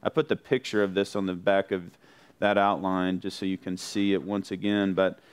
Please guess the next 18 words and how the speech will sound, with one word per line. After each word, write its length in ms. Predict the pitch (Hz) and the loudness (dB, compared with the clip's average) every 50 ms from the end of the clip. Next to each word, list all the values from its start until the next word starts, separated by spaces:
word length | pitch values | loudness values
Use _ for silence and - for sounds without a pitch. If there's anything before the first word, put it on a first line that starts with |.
| - - - _ | -20 -20 -18 _
you 100 | - 123 | 0 2
know, 180 | 117 113 110 110 | 2 4 4 4
it, 120 | 117 - | 4 4
it, 160 | 120 127 127 - | 4 2 2 4
it's 180 | 123 127 127 - | 2 2 2 0
highlighting 800 | - - 135 135 139 143 147 147 131 123 120 113 113 107 104 104 | -4 0 2 4 4 4 4 4 4 4 4 4 2 2 2 4
that 240 | 107 101 - - | 2 2 0 -2
things 300 | - 127 131 139 143 143 | -2 0 2 2 2 2
are 100 | 139 123 | 2 2
not 240 | 120 123 131 135 127 | 4 4 4 2 2
how 200 | - 131 131 127 | 2 2 2 2
they 180 | 123 123 123 120 | 4 4 2 2
should 420 | - - - 131 127 123 123 123 - _ _ - _ - - - - | 0 0 0 2 4 4 2 0 -4 _ _ -20 _ -20 -12 -4 0
be. 340 | 117 113 113 117 117 107 | 2 4 4 4 4 4
There's 240 | 101 92 98 98 - | 4 2 2 0 0
suffering, 880 | - - - - - 123 123 - - - 117 113 110 104 104 95 90 90 - _ _ _ _ _ _ _ _ _ _ _ _ _ _ _ _ _ _ | -2 -8 -4 2 4 2 2 2 -2 -4 0 0 2 2 2 0 -2 -4 -8 _ _ _ _ _ _ _ _ _ _ _ _ _ _ _ _ _ _
there's 180 | - 107 113 - | -2 0 0 0
sin. 760 | - - - - - 139 135 135 135 135 131 120 107 92 95 | 0 -2 0 2 4 4 6 6 6 4 4 4 2 0 -2